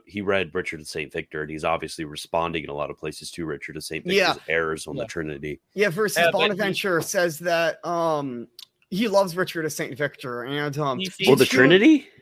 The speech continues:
Speaker 2: I don't know if it's on the Trinity, but he draws on Richard quite a bit in a lot of other spots, and I've
Speaker 1: Yeah,
Speaker 2: only
Speaker 1: in
Speaker 2: seen
Speaker 1: his, in
Speaker 2: positive
Speaker 1: his book on the
Speaker 2: quotations.
Speaker 1: sacra-,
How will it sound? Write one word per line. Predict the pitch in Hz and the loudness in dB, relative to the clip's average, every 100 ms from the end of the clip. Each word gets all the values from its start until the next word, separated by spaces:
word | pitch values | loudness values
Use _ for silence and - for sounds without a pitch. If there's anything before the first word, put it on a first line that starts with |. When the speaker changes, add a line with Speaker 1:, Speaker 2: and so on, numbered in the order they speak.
| _ _ _ _ _ - | _ _ _ _ _ 4
Speaker 2:
I | |
don't | 220 | 6
know | 294 | 6
if | 277 | 4
it's | 269 | 2
on | 269 | 0
the | |
Trinity, | 185 - 226 208 | 0 2 2 2
but | 156 156 - | 2 0 -4
he | 165 | -4
draws | 160 180 202 226 | 0 4 4 4
on | 240 214 - | 0 0 -4
Richard | 165 196 208 196 | 0 0 0 -4
quite | 156 214 175 | 0 2 2
a | |
bit | 147 175 | 2 0
in | 175 | 2
a | |
lot | 165 170 | 4 4
of | 160 | 4
other | 165 156 | 0 -2
spots, | - 151 135 | -2 -2 -2
and | 147 - - | -8 -10 2
I've | 180 | 4
Speaker 1:
Yeah, | |
Speaker 2:
only | 214 135 | 8 8
Speaker 1:
in | |
Speaker 2:
seen | 139 | 8
Speaker 1:
his, | 110 | 6
in | - | 6
Speaker 2:
positive | 185 160 | 8 8
Speaker 1:
his | 135 | 8
book | - 139 | 4 6
on | 151 | 6
the | 110 | 4
Speaker 2:
quotations. | |
Speaker 1:
sacra-, | 147 117 | 4 6